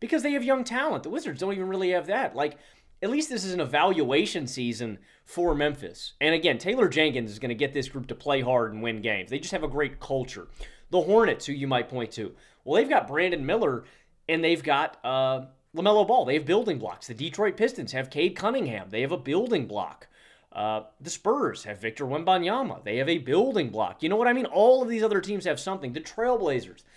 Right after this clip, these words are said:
have Scoot Henderson, Shaedon Sharpe. They have building blocks. The Washington Wizards have nothing.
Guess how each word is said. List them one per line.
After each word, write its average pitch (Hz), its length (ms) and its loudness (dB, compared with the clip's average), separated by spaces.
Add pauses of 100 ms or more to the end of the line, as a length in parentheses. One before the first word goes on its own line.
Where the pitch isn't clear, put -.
(220)
have 147 100 -4
Scoot 233 240 -4
Henderson, 208 480 2
Shaedon 202 480 -2
Sharpe. 190 400 -2 (880)
They 165 100 -4
have 180 160 -2
building 208 420 4
blocks. 104 500 -6 (180)
The 170 80 -2
Washington 226 460 4
Wizards 147 500 -2 (840)
have 139 200 -2
nothing. 127 300 -2